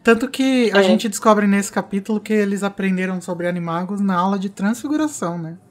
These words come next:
Speaker 2: Sim.
Speaker 1: Ao contrário do, no filme, a gente vê que eles aprenderam no Defesa, né?
Speaker 2: É.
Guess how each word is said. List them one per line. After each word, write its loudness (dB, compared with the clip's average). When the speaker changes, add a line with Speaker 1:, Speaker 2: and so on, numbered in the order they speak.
Speaker 2:
Sim. -4
Speaker 1:
Ao 2
contrário 0
do, -2
no -2
filme, -2
a 0
gente -6
vê -4
que -8
eles -8
aprenderam -4
no -8
Defesa, -4
né? -8
Speaker 2:
É. -2